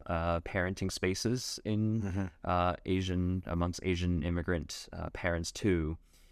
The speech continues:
Speaker 1: And so I think that kind of parenting often leads, uh, kids to develop this tendency of, "Okay, you know, I want to do this thing that everyone else is doing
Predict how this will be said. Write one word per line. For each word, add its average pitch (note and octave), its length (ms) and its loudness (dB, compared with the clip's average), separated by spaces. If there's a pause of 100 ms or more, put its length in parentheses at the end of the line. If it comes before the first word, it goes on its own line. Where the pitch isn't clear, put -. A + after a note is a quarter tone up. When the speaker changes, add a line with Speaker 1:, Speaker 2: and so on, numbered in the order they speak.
(180)
Speaker 1:
And G2 560 4 (120)
so - 180 2
I G2 100 4
think D3+ 400 0
that F#2+ 460 2 (300)
kind G2+ 280 4
of E2+ 80 0
parenting G2 720 2
often E2+ 600 0 (120)
leads, E2+ 720 2 (400)
uh, D#2+ 280 0
kids - 480 2
to D#2 600 0 (300)
develop E2 360 4
this E2+ 120 -2
tendency E2 760 0
of, D2+ 540 2
"Okay, - 180 -6 (420)
you - 80 -6
know, D#2 160 -6 (680)
I G2 120 4
want F#2 380 2
to A2+ 100 -2
do F2+ 220 2
this - 180 -4
thing E2+ 200 2
that E2 120 2
everyone D#2+ 460 0
else D#2 260 -2
is D#2+ 140 -6
doing G#1 340 -2